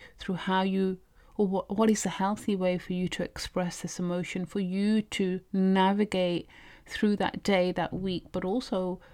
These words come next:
for you to not feel, or for other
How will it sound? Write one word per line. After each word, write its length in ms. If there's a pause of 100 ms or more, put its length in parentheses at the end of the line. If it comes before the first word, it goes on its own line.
(100)
for 140
you 260
to 540 (520)
not 400
feel, 680
or 300
for 180
other 200